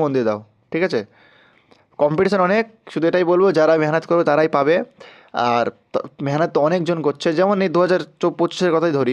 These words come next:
দু হাজার পঁচিশে ওয়েস্ট বেঙ্গল থেকে প্রায় পাঁচ হাজার মতো ভ্যাকেন্সি আছে, কিন্তু মেহনত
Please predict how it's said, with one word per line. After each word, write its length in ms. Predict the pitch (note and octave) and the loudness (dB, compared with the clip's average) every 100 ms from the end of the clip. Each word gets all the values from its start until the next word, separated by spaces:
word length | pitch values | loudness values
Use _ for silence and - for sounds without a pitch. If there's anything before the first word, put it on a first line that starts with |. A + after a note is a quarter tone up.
| C3+ | -2
দু 40 | C#3 | -2
হাজার 140 | E3+ E3+ | -2 -2
পঁচিশে 360 | D#3 D3 - F#3+ _ _ - | -4 -4 -2 -4 _ _ -4
ওয়েস্ট 180 | D3 D3+ D#3 | -2 0 0
বেঙ্গল 220 | D#3 D#3 | 0 2
থেকে 120 | F3 G#3 | 2 2
প্রায় 120 | A3+ A3 | 2 2
পাঁচ 140 | F#3 F3+ | 0 2
হাজার 140 | F3+ F3+ | 2 2
মতো 100 | E3 C3 | -2 -2
ভ্যাকেন্সি 300 | C3+ C#3+ B2+ | -2 0 -2
আছে, 100 | G#2+ - _ - - - _ | -4 -12 _ -20 -20 -20 _
কিন্তু 160 | D#3 E3 | -2 0
মেহনত 340 | D3 C3+ D#3+ | -2 0 -2